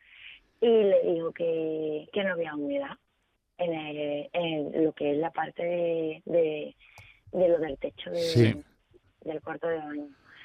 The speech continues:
Speaker 1: Entonces, mm, dijo mi tío que sí había humedad, habla conmigo y digo, bueno, pues... Entonces, mm, lo que voy a hacer es que voy a ir para allá, lo voy a ver yo, a ver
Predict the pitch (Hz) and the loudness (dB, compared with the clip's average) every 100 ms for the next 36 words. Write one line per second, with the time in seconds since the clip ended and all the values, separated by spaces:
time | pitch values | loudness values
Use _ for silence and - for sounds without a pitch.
0 | - - _ - 180 170 165 160 156 - | -20 -20 _ -2 0 2 0 0 -6 -2
1 | 170 - - 170 160 151 147 143 139 139 | -2 -4 -2 0 0 0 -2 -4 -6 -10
2 | _ _ - 170 151 151 147 147 131 143 | _ _ -6 -2 2 2 0 -2 2 2
3 | 139 143 - 139 139 139 139 135 135 165 | 2 -2 -4 -8 -4 -4 -2 -4 -4 -6
4 | 226 _ _ - - 165 151 147 - 143 | -10 _ _ -20 -6 -2 0 0 -2 -4
5 | 147 151 175 202 240 _ _ _ _ _ | -2 -4 -2 -4 -4 _ _ _ _ _
6 | _ _ _ - 190 185 170 160 151 151 | _ _ _ -6 0 2 4 4 2 2
7 | 143 135 139 175 - 151 143 135 131 131 | 2 0 -2 -4 -4 -2 0 0 -2 -8
8 | - - 160 151 143 139 - 147 143 143 | -16 -10 -6 -2 -2 -4 -8 -2 0 -2
9 | - - 175 165 151 143 - 160 151 147 | -8 -6 -2 0 0 -2 -2 0 2 4
10 | 139 131 - 139 139 139 131 131 143 165 | 2 0 -2 0 4 4 2 -2 -4 -2
11 | 196 175 147 135 131 156 220 - 151 | 0 2 4 2 2 0 -2 0 2